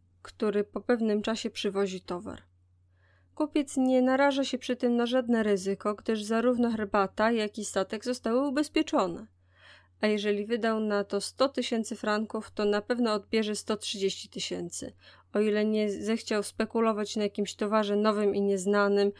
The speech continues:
na którym ryzykuje albo podwojenie majątku, albo utratę wszystkiego.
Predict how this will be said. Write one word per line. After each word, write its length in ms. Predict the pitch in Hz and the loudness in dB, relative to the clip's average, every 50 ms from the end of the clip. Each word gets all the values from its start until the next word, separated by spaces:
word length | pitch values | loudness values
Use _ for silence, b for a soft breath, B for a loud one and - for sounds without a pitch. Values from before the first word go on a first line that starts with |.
| B B B B B - | B B B B B -2
na 100 | 202 202 | -2 -2
którym 640 | - - - 214 214 208 208 202 202 202 196 196 | -2 -4 -2 0 2 4 4 4 4 4 2 2
ryzykuje 720 | - 208 220 202 202 233 226 - - 240 240 233 220 214 - | 0 0 0 0 0 -4 -2 0 2 2 4 4 4 2 2
albo 320 | - - 226 233 214 220 208 | 2 2 2 2 0 -2 -2
podwojenie 640 | - 220 208 208 190 202 208 208 208 208 202 196 | -2 -2 -2 0 0 2 2 4 4 4 4 4
majątku, 560 | 196 190 202 220 233 247 247 233 - - 214 | 2 2 2 2 2 2 2 0 -2 -2 0
albo 300 | 214 226 208 202 190 202 | 2 2 2 4 2 2
utratę 400 | 196 196 - 196 208 208 - 196 | 2 2 0 -2 -2 -2 -2 -6
wszystkiego. 680 | - - 190 - - - - 190 180 180 - - - | -6 -8 -10 -12 -14 -10 -6 -6 -6 -6 -6 -10 -14